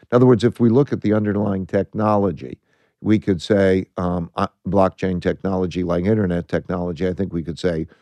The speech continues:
it's highly likely this is gonna be highly impactful in the future. If we say, "But it's like the internet," you could say, "Well, there was BlackBerry." And is, is, um, is one, uh, cryptocurrency gonna replace another ki-, cryptocurrency 'cause it comes along in a different version?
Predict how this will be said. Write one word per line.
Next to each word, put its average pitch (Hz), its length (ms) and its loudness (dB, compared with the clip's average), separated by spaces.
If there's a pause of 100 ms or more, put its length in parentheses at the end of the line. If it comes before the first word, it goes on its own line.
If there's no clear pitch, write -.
(300)
it's - 160 -4
highly 117 420 6
likely 95 380 0
this 92 160 0
is 82 60 -6
gonna 92 160 -4
be 85 160 -2
highly 104 480 2
impactful 87 560 -2
in 78 80 -6
the 76 80 -8
future. - 440 0 (520)
If 98 160 0
we 110 120 4
say, 110 300 4
"But 98 180 0
it's 95 140 -2
like 98 160 4
the 107 160 0
internet," 98 480 2 (140)
you 104 120 0
could 98 220 -4
say, 98 320 2 (260)
"Well, 123 120 4
there 117 100 4
was 95 140 0
BlackBerry." 117 640 0 (200)
And 104 180 0 (100)
is, 117 380 6
is, 101 440 4 (100)
um, 95 440 4 (480)
is 104 140 0
one, 127 440 2 (160)
uh, 107 220 2
cryptocurrency 113 800 0
gonna 101 200 0
replace 98 440 2
another 110 300 2
ki-, 131 160 2 (140)
cryptocurrency 117 800 2
'cause 92 160 -8
it 90 80 -10
comes 110 240 0
along 104 300 2
in 98 40 -2
a 90 60 -4
different 92 380 -4
version? 139 420 4